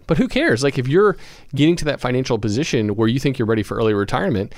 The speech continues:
take the sabbatical first and kind of, even if it's unpaid, give it a shot, uh, because early retirement's even more complicated than a two-month stint off, right? And a shorter endeavor makes sense.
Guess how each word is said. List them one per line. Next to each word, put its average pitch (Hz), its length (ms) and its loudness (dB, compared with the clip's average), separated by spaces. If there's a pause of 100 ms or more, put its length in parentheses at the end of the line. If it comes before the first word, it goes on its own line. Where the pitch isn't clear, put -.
(480)
take - 440 0
the 139 100 0
sabbatical 117 640 -2
first - 560 -2
and 117 160 0
kind 127 240 0
of, 107 220 2
even 160 240 0
if 139 60 0
it's 131 120 -2
unpaid, 127 460 0 (460)
give 156 140 0
it 139 80 2
a 101 60 -2
shot, - 500 -2 (340)
uh, 123 160 0
because 123 600 2
early 170 220 4
retirement's 143 500 0
even 139 240 0
more 120 160 2
complicated 92 640 -2
than 101 160 0
a 92 100 0 (280)
two-month 123 600 0
stint 101 360 -2
off, - 260 -8
right? 101 240 -2 (260)
And 113 100 0
a 110 40 2
shorter 139 460 2
endeavor 110 400 2
makes 95 260 -2
sense. 104 400 -2